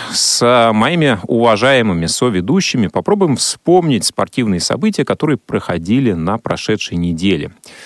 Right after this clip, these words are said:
Что кому запомнилось, было множество всего интересного.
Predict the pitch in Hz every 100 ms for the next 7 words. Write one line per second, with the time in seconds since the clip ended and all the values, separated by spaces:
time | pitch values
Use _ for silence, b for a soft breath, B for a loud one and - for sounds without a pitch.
0 | B B B - - _ 139 185 - 113
1 | 120 98 95 - 208 208 180 165 151 -
2 | - 95 123 113 107 120 113 95 - 85
3 | - 95 92 82 90 117 175 160 143 131
4 | 123 95